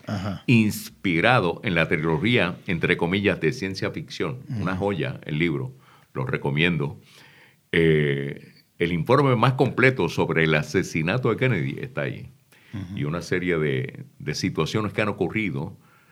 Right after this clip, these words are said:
Speaker 2: eh, dentro del marco de la llamada globalización y todos estos asuntos de lo que estamos.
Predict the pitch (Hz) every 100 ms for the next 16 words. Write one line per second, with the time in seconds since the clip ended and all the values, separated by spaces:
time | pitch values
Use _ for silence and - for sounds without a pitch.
0 | _ - - 71 80 80 78 78 73 73
1 | 71 85 95 95 92 85 78 69 76 82
2 | 92 - 95 92 85 80 80 78 67 101
3 | 98 80 90 90 98 90 - 110 101 73
4 | 64 62 - 64 76 127